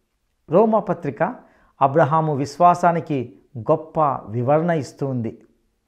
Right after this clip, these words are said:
దేవుడు అబ్రహామును మరొకసారి గెలిపించాడు. దేవుడు ఇస్సాకును కూడా విడిపించాడు.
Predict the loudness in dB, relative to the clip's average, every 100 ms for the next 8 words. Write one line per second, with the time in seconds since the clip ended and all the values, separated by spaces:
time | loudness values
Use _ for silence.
0 | _ _ _ _ _ -10 2 6 6 4
1 | 0 -2 -2 0 2 2 0 -2 -4 -6
2 | -6 0 0 0 0 2 0 -2 -4 -4
3 | -8 -6 -8 -10 _ _ _ _ _ _
4 | _ _ _ 0 6 8 8 6 2 -4
5 | -10 2 4 4 2 0 2 2 2 0
6 | -2 -6 -6 -8 -10